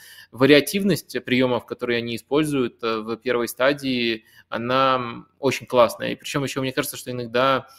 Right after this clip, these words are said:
Тиаго Мота в разных матчах копирует, э,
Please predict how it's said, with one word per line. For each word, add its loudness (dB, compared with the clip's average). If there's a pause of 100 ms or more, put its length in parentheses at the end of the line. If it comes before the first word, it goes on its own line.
(320)
Тиаго 2
Мота 2
в -4
разных 4
матчах -2
копирует, -4
э, -2